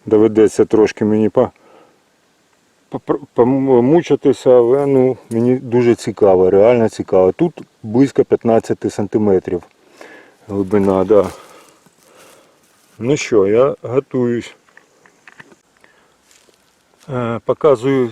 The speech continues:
налаштування приладу. Е, для тих, е, хто знає, працює вістою, просто показую, щоб було розуміння. Я повністю вимкнув Iron Volume. Е, чуйка, ну,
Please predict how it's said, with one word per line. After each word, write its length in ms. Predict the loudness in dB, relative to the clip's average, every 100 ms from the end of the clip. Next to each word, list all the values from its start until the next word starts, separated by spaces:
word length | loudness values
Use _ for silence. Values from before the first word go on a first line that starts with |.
| -8 _
налаштування 800 | -2 2 2 0 0 2 2 0
приладу. 600 | -2 0 2 2 0 -8 _ -20 _
Е, 260 | -12 -10 -10
для 220 | -8 -10
тих, 440 | -6 -8 -8 -14 -18
е, 480 | -14 -8 -4 -4 -6
хто 420 | -4 -2 0 -2
знає, 440 | -2 0 2 2 -2 -10
працює 540 | -8 -8 -8 -4 -2 -2
вістою, 600 | -4 -8 -6 -4 -2 -6 -8 -20 _ _
просто 360 | 0 0 -2
показую, 720 | -4 -2 2 2 2 -2 -2 -4
щоб 240 | -8 -14 -16 _ -14
було 320 | -10 -2 2
розуміння. 680 | 2 0 -2 -2 -2 -2 -6 -8 -20 -20 _
Я 100 | -2
повністю 540 | 0 2 2 -2 -6
вимкнув 460 | 0 0 2 -2 0
Iron 460 | 2 4 4 2 2
Volume. 460 | 2 4 2 -2 -14 _ _ -20 _ _ -2
Е, 480 | 2 4 4 2 0 _ _ _
чуйка, 640 | -2 0 0 2 4 4 2
ну, 300 | 0 -2